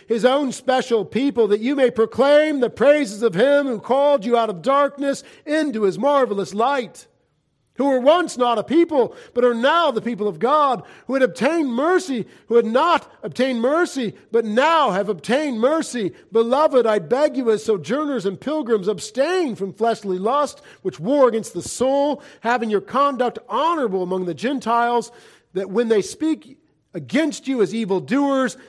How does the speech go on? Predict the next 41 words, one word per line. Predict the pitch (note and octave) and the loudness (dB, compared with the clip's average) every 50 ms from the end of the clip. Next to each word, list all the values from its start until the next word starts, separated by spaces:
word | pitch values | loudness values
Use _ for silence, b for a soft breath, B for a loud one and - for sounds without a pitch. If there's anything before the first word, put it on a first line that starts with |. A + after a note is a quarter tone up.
| B | B
they | - F3+ E3+ | -6 -2 0
may, | E3+ F#3 A3 B3 B3 B3 | 2 2 4 4 4 2
by | F#3+ F#3+ G3+ | 2 0 2
your | G3+ F#3+ F3 | 2 0 0
good | C#3+ B2+ G3 G3+ D#3+ | 0 0 0 0 0
works | C#3+ D#3 A3 A#3+ A#3 - - | 2 4 4 4 4 2 -2
which | D#3+ F3 - - | -8 -12 -8 -6
they | F#3+ F3+ | -2 -2
observe, | E3+ D#3 C#3 C3+ B2+ G3 A3+ A3 G3+ F3+ E3+ D#3+ B B B B B - | -2 -2 -2 -2 2 4 4 4 4 2 -2 -4 B B B B B -8
glorify | C3+ D#3 F#3+ A3+ A#3 A#3 A#3+ A#3 G#3+ - G#3+ G#3+ G#3+ G3+ | -4 0 4 6 6 6 6 4 2 0 0 0 0 -2
God | E3 B2+ A2+ G#3 A3 A3 G3+ F#3 E3+ D#3 D#3 D3+ | -4 -4 -2 0 2 2 2 2 0 -2 -4 -6
in | D3+ | -6
the | D#3 D#3 | -8 -8
day | C#3 B2 C3+ F#3+ G3+ F#3 E3 C#3+ C3 B2+ A#2+ A#2 A2 G2+ _ _ _ _ _ _ _ _ _ - | -8 -6 -4 -2 -2 -2 -2 -4 -6 -8 -10 -12 -14 -16 _ _ _ _ _ _ _ _ _ -14
of | C#3+ B2+ | -14 -12
visitation. | B2+ C#3+ A#2 B2+ B2 - - C#3+ D3 C#3+ - - F#2+ F2 F#2+ _ _ _ _ _ _ _ _ _ b b b b b b b b _ _ _ _ _ _ _ _ _ _ _ _ _ _ _ _ _ _ _ _ _ | -10 -12 -12 -12 -14 -12 -10 -10 -10 -10 -12 -18 -20 -20 -20 _ _ _ _ _ _ _ _ _ b b b b b b b b _ _ _ _ _ _ _ _ _ _ _ _ _ _ _ _ _ _ _ _ _
So | - D#3+ | -14 -10
there's | D3+ D#3+ E3 C3+ | -8 -6 -6 -4
a | D#3+ D#3 | -4 -4
lot | D#3 D3+ D#3 D3+ - | -2 -4 -4 -6 -8
there. | D3+ C3 A#2+ B2 C3+ - _ _ _ _ _ _ _ _ _ _ _ _ _ _ _ _ _ _ _ _ _ _ _ _ _ | -10 -10 -10 -12 -14 -18 _ _ _ _ _ _ _ _ _ _ _ _ _ _ _ _ _ _ _ _ _ _ _ _ _
And | - F3 D#3+ | -12 -10 -10
I've | D3 - | -10 -10
summed | - - F3 F3 E3 E3 | -8 -6 -6 -6 -6 -6
it | D#3 | -6
up | D#3+ E3 D#3+ - | -6 -8 -8 -8
under | D3+ D3 D#3 | -8 -8 -8
this | D3 D#3+ - - | -8 -10 -10 -12
title, | - C#3+ C#3 C#3 C3+ B2+ B2+ B2+ C#3 | -12 -12 -12 -12 -10 -12 -12 -14 -14
Jesus | B2 A#2+ C3 E3 E3+ E3 C#3 D#3+ C3 - | -14 -12 -10 -8 -8 -8 -10 -12 -14 -16
is | C#3+ C3+ | -16 -12
the | D#3 D#3+ | -10 -10
rock | C#3 D3 D#3 D#3+ D#3 D3+ | -6 -4 -4 -4 -6 -6
upon | D#3 - - D3+ D3 | -10 -12 -12 -12 -12
which | D3 C#3+ - - | -12 -12 -14 -16
we | D#3 | -18
stand | - - - - D#3 D3 D3 C#3+ C#3+ | -18 -18 -14 -10 -8 -8 -8 -8 -10
as | C3+ C3 | -12 -14
a | C#3 | -14
holy | G#2+ - D3 C#3 C3 C3+ C3+ B2+ | -14 -14 -14 -14 -12 -12 -14 -12
nation. | C3 C#3 C#3 C3+ C3 - - C3+ A#2 F#2+ E2+ D#2 - | -12 -12 -12 -12 -14 -14 -18 -18 -20 -20 -20 -20 -20